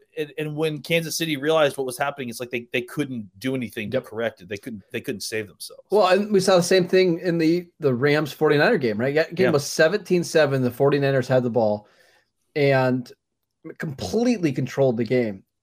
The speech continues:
Speaker 1: Yep.
Speaker 2: And then just couldn't get a stop on defense. And then when Stafford did throw him the ball, they didn't
Speaker 1: <laughs>
Speaker 2: intercept it, right?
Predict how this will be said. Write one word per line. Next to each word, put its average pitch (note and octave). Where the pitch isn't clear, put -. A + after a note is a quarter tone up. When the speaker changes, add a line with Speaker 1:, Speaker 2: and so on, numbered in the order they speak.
Speaker 1:
Yep. B2
Speaker 2:
And A#2+
then B2
just C3+
couldn't F3+
get F3+
a E3+
stop E3+
on D3
defense. C#3+
And C#3+
then D3
when C3+
Stafford F3
did F#3
throw E3+
him C3+
the B2
ball, A#2
they A2
didn't B2+
Speaker 1:
<laughs> -
Speaker 2:
intercept E3
it, -
right? B2+